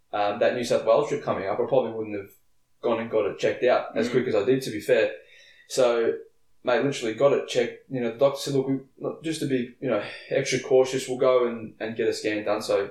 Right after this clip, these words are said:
Speaker 1: oh, I went, he didn't come with me, but <laughs> I, he, he, he felt me up. He did all that fun stuff early.
Speaker 2: <laughs>
Speaker 1: Anyway, so get it, get it checked up, and then, um,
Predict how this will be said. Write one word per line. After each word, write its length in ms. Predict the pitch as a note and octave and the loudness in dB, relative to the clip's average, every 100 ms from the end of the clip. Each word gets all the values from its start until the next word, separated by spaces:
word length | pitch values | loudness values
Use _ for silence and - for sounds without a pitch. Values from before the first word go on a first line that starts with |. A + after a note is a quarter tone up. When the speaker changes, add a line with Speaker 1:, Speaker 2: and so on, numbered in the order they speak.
| - | -6
Speaker 1:
oh, 220 | F#2+ - - | -8 -8 0
I 200 | G#2+ G2+ | 0 2
went, 160 | G2 G2 | -2 -6
he 80 | |
didn't 180 | G2+ G#2 | -8 -6
come 140 | - - | -6 -6
with 160 | - | -8
me, 80 | A2+ A3 A#3 - D#3+ | -4 2 2 2 6
but 20 | |
<laughs> 0 | F3 | 6
I, 840 | - F#3+ A#3+ - G#3+ - - - | 6 4 4 2 0 0 -2 2
he, 200 | F3 D#3+ | 4 6
he, 140 | D#3 D3 | 6 6
he 160 | D#3+ | 6
felt 240 | D3 D3 C3 | 4 4 6
me 60 | C3 | 4
up. 100 | B2+ | 4
He 80 | C3 | 4
did 120 | B2 | 6
all 80 | A#2+ | 6
that 200 | A#2 A2+ | 6 4
fun 140 | B2+ | 2
stuff 220 | B2 B2+ - | 4 2 4
early. 440 | B2 B2+ C3 D4 - | 6 6 4 0 0
Speaker 2:
<laughs> 40 | - C4+ - C3 | -6 -8 -6 4
Speaker 1:
Anyway, 320 | B2+ B2+ B2+ | 8 8 6
so 320 | D3+ C#3+ C3 | 4 6 6
get 160 | D3+ C#3 | 6 6
it, 160 | - | 6
get 120 | C#3+ C3 | 4 4
it 140 | A#2 | 4
checked 240 | C3+ B2 | 0 2
up, 200 | A#2+ A#2 A#2 | 4 2 2
and 80 | A2+ | 0
then, 160 | A2+ | 2
um, 400 | A2 G#2+ G#2 - | 2 0 -4 -14